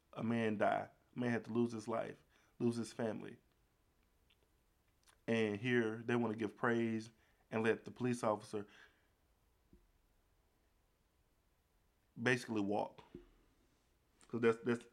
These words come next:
probably what's gonna end up happening. Just call it like it is. And if you do, hey,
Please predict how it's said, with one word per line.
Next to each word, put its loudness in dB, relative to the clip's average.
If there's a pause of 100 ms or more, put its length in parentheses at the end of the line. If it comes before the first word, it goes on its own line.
(100)
probably 2
what's -6
gonna -4
end -6
up -8
happening. -12 (2750)
Just -6
call 8
it 0
like -2
it -4
is. -10 (1120)
And 0
if 2
you -2
do, -2
hey, -2